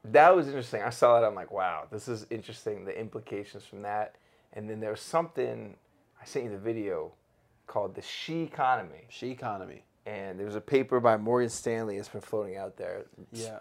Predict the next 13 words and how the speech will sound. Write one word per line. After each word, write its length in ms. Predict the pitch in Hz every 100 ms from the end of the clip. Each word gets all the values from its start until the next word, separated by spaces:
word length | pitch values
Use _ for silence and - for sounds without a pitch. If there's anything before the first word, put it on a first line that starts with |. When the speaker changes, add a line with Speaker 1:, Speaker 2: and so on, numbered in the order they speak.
| - -
Speaker 1:
maybe 420 | 104 131 135 131
people 220 | 120 117
have 100 | 107
seen 240 | - 120 110
it, 120 | -
where 120 | 98
basically 480 | 107 104 - 101 107
it 80 | 110
says 200 | 104 98
fifty-two 560 | - 151 151 - 143
percent 400 | 123 113 - 110
of 120 | 98
women 500 | 110 127 110 85 95